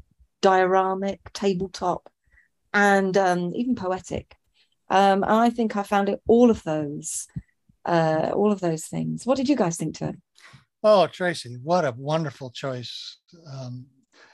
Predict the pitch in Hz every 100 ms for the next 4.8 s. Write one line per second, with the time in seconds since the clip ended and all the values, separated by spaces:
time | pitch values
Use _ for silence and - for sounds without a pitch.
0 | - 135 - 170 - 151 156 127 160 151
1 | 139 127 131 120 _ _ _ - 151 151
2 | 143 - 147 - 139 139 139 135 135 139
3 | 135 131 123 117 _ _ _ _ _ _
4 | _ 175 190 180 - - 131